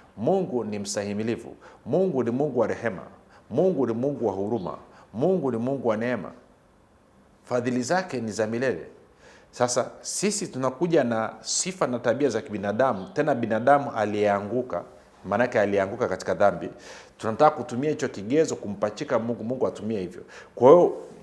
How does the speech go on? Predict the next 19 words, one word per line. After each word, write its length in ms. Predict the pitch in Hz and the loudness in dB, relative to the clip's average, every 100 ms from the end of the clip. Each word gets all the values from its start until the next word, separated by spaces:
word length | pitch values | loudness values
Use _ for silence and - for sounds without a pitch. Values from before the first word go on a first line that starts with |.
| - - - _ - - | -20 -20 -20 _ -20 4
watu 280 | 123 170 170 | 8 8 6
wanapofanya 480 | 143 127 160 160 123 | 2 2 2 2 2
makosa, 640 | 110 - 165 160 101 - - - | 0 2 0 2 -2 -2 -10 -2
alafu 320 | 113 139 147 | 0 0 -4
tukaona 500 | - 120 120 147 143 | -10 2 4 4 2
Mungu 540 | 135 147 143 127 110 | 2 2 2 2 2
awa-, 260 | 110 104 104 | 4 4 6
awaadhibu, 680 | 101 101 101 101 147 156 107 | 8 8 8 4 2 0 -2
inatuuma 600 | - 101 104 - 131 139 | -6 -2 -2 -2 2 2
kweli 180 | - 92 | 2 -2
kweli. 240 | - 95 - | 0 -2 -2
Tunachoshinda 540 | 98 104 123 190 180 | -4 -4 -2 2 2
kuelewa 240 | 135 147 151 | 4 2 0
ni 80 | |
kwamba 340 | 123 160 127 98 - - - - | 0 0 0 -6 -8 -20 -20 -8
Mungu 680 | 107 120 110 113 135 - - | 2 4 4 2 -2 -4 -2
anatumia 720 | 95 98 98 - 98 110 127 123 107 | 0 0 -2 -4 -6 -2 -4 -4 -4
wema 380 | 92 95 87 98 | 2 2 2 -4
kuwafanya 720 | - - 95 - 98 107 113 | -8 -2 -2 0 -2 -2 -4